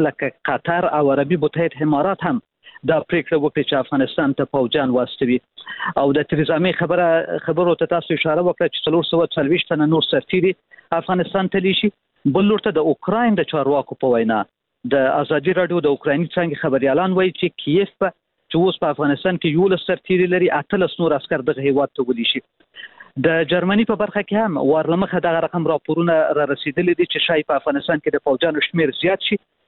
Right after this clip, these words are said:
زیات کړي. خو تر اوسه پورې په رسمي ډول له تریزا مې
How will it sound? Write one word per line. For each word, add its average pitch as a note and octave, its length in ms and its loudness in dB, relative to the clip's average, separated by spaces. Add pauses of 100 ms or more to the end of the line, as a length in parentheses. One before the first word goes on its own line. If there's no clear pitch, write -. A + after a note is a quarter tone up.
(300)
زیات F#3 300 0
کړي. G#2+ 120 0 (320)
خو D#3+ 100 2 (200)
تر F3 140 2
اوسه G#3 280 0
پورې G3 220 2 (480)
په D3+ 160 4
رسمي G#3+ 340 2
ډول A2+ 240 0 (460)
له C#3+ 100 4 (540)
تریزا D3+ 340 2
مې G3 180 0